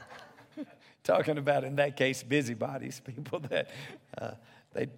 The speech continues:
think more about other people's business than their own. Uh, I didn't say that to you unless you need it.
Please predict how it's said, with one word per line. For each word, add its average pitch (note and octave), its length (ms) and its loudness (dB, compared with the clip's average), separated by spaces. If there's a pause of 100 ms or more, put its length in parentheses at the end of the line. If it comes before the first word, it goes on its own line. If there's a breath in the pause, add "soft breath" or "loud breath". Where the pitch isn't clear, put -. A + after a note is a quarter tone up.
(140)
think D3+ 220 0
more C3+ 140 2
about C3 240 2
other B2+ 160 -2
people's B2 280 0
business A#2 400 -4
than B2 140 -4
their A#2+ 180 -2
own. C3+ 140 -6 (640 loud breath)
Uh, - 100 -8 (2000)
I E3+ 160 4
didn't A3 260 -2
say G3 240 0
that F3 240 4
to C#3+ 80 0
you F#3+ 280 0
unless E3 380 6
you F3 100 -2
need G#3+ 240 4
it. F3+ 160 0